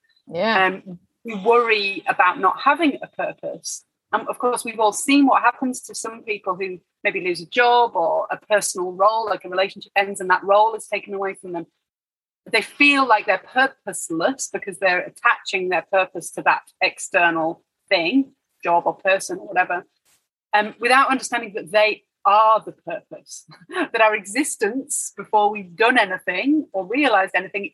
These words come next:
Speaker 2: is the purpose. And that is a huge paradigm shift to make in your mind.
Speaker 1: Yeah.
Speaker 2: That just waking up,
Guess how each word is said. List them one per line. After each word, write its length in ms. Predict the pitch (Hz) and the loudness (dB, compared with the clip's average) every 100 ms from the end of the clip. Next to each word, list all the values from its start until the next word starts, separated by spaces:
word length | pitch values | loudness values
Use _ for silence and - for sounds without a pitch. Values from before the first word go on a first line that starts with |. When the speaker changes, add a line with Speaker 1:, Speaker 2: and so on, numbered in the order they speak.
| - | -4
Speaker 2:
is 540 | 196 185 196 - - _ _ _ _ | -4 -4 -8 -12 -20 _ _ _ _
the 220 | 170 208 | -2 -2
purpose. 640 | 208 226 - 156 - - - _ _ _ 196 | 2 0 2 -4 -6 -16 -20 _ _ _ -2
And 120 | 247 | 2
that 140 | 320 | 4
is 140 | 269 220 | 2 -2
a 80 | |
huge 840 | 208 - - 262 254 233 202 165 - | -6 -10 -2 2 2 0 -8 -12 -2
paradigm 360 | 185 165 165 165 | 0 2 2 -2
shift 280 | 165 160 - | -8 -14 -10
to 80 | |
make 240 | 156 151 - | -8 -8 -10
in 140 | 160 | -10
your 80 | 151 | -8
mind. 420 | 151 151 147 156 - _ _ | -8 -8 -10 -16 -20 _ _
Speaker 1:
Yeah. 280 | 196 190 202 | -4 -4 -4
Speaker 2:
That 100 | 165 | -6
just 240 | - - _ _ _ | -6 -8 _ _ _
waking 460 | - - - 220 208 190 | 2 2 0 -8 -8 -2
up, 240 | 185 - | -2 -2